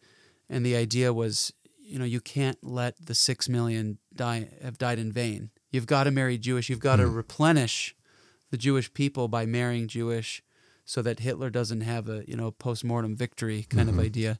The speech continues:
Speaker 1: Um, and, and that's, that's there, right?
Speaker 2: Did you hear about that yourself as
Speaker 1: Oh,
Speaker 2: a
Speaker 1: yeah.
Speaker 2: young person?
Speaker 1: I mean, that was fed to me, I think, directly in Scottsdale, <laughs> Arizona.
Speaker 2: Mm.
Speaker 1: Um, and, and I bought into it, and I,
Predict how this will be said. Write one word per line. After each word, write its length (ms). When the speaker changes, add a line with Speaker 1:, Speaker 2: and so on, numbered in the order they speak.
Speaker 1:
Um, 240
and, 100
and 180
that's, 400
that's 240
there, 420
right? 120
Speaker 2:
Did 80
you 80
hear 180
about 280
that 180
yourself 420
as 140
Speaker 1:
Oh, 160
Speaker 2:
a 40
Speaker 1:
yeah. 120
Speaker 2:
young 100
person? 400
Speaker 1:
I 100
mean, 140
that 160
was 180
fed 320
to 60
me, 420
I 120
think, 320
directly 560
in 420
Scottsdale, 460
<laughs> 20
Arizona. 520
Speaker 2:
Mm. 280
Speaker 1:
Um, 520
and, 200
and 120
I 140
bought 240
into 220
it, 80
and 80
I, 160